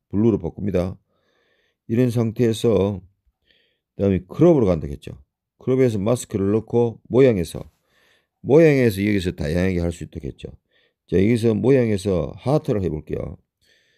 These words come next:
하트로서 크로마키를 할 수도 있습니다. 하트로 하면은, 자, 그러면 하트를 했어요. 그리고 빠져나옵니다. 그 여기서 패드를 넣을 수 있지만은 우리, 저는 패드를 넣지 않고 뭐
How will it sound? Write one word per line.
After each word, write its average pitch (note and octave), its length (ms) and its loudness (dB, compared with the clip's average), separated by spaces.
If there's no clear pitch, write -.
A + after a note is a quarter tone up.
하트로서 B2+ 1200 0
크로마키를 F2+ 600 -2
할 C#2+ 120 -4
수도 - 180 -20
있습니다. - 320 -20
하트로 A#2+ 460 0
하면은, B2 500 -2
자, C#2 320 -6
그러면 G2 280 0
하트를 A2+ 360 0
했어요. F2+ 560 -4
그리고 F2+ 240 -2
빠져나옵니다. D2 840 -6
그 B2+ 200 4
여기서 D#3 280 4
패드를 D#3 420 2
넣을 B2 160 2
수 A2+ 120 -10
있지만은 G2+ 440 -4
우리, F2+ 260 -4
저는 G2+ 260 -2
패드를 G#2 380 0
넣지 G#2+ 220 -2
않고 G2 320 -2
뭐 C2 340 -8